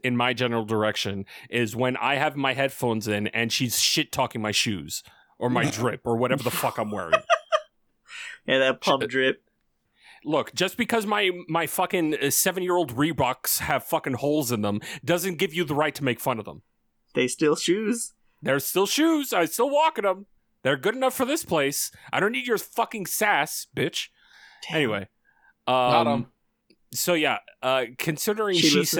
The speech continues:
Speaker 1: says
Speaker 2: this
Speaker 1: nothing
Speaker 2: podcast,
Speaker 1: to me,
Speaker 2: by the way.
Speaker 1: she didn't have to say a fucking word to me about any fucking, uh, coyote. So
Speaker 2: So you
Speaker 1: I'm
Speaker 2: think
Speaker 1: gonna
Speaker 2: she,
Speaker 1: go
Speaker 2: like,
Speaker 1: ahead.
Speaker 2: warned you out of the
Speaker 1: Hmm.
Speaker 2: goodness of her heart?
Speaker 1: I would like to assume so.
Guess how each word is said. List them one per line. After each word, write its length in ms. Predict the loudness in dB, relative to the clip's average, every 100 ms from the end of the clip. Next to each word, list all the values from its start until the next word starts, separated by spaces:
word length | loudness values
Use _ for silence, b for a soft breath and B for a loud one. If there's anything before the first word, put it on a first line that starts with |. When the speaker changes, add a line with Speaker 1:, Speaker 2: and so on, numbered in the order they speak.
| 2
Speaker 1:
says 80 |
Speaker 2:
this 100 | 2
Speaker 1:
nothing 320 | 4 4 4 2
Speaker 2:
podcast, 80 |
Speaker 1:
to 160 | 2 2
me, 60 | 0
Speaker 2:
by 140 | -2
the 80 | -2
way. 80 | 0
Speaker 1:
she 220 | 2 2
didn't 180 | 2 2
have 180 | 2 0
to 100 | -2
say 240 | 0 0 2
a 80 |
fucking 560 | 0 -4 -2 -2 0 -2
word 300 | 0 0 0
to 100 | -2
me 180 | -2 -2
about 340 | 0 0 0
any 160 | -2 -4
fucking, 400 | -4 -4 -4 -8 -2
uh, 200 | 0 0
coyote. 540 | -2 -4 -4 -6 -10 -12 _ _ _ _ _ -6
So 180 | 2 4
Speaker 2:
So 60 |
you 60 | 4
Speaker 1:
I'm 60 |
Speaker 2:
think 140 | 4 2
Speaker 1:
gonna 120 | 2
Speaker 2:
she, 80 | 4
Speaker 1:
go 60 | 6
Speaker 2:
like, 100 | 4
Speaker 1:
ahead. 140 | 4
Speaker 2:
warned 240 | 2 2 0
you 280 | 0 0 -4 0
out 140 | 0
of 60 | 2
the 60 |
Speaker 1:
Hmm. 60 | 2
Speaker 2:
goodness 300 | 2 2 2
of 160 | 0 2
her 140 | 0
heart? 360 | 2 2 2 -2 _ _ b _
Speaker 1:
I 100 | 0
would 200 | 2 2
like 220 | 2 -2
to 160 | -2 -2
assume 360 | 0 0 -2 0
so. 520 | 0 0 0 -2